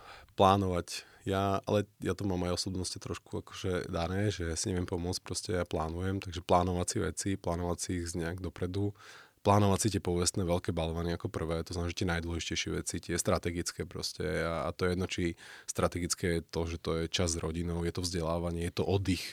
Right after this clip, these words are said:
je to proste, záleží k-, koho čo možno páli práve, tak proste tie veci si naplánovať ako prvé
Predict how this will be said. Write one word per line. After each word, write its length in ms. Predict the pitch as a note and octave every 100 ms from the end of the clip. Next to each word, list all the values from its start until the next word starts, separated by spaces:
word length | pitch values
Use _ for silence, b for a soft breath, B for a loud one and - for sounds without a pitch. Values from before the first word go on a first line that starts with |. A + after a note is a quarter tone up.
| -
je 80 | -
to 160 | - E2+
proste, 480 | F2+ - F2+ E2+ B B B -
záleží 480 | F2+ E2+ F2+ F#2+ G2
k-, 400 | _ - - -
koho 240 | - G#2 G2+
čo 240 | - F#2+
možno 320 | F2 E2 F#2+
páli 560 | - E2 D#2 D#2+ G2+ A2 - _ -
práve, 400 | D#2 D#2+ E2+ G2+ B B B B -
tak 80 | -
proste 320 | F#2 - G2+
tie 160 | F2
veci 160 | E2+ -
si 160 | - F2
naplánovať 400 | D#2 F2 E2+ E2
ako 140 | -
prvé 400 | - E2 D#2+ G2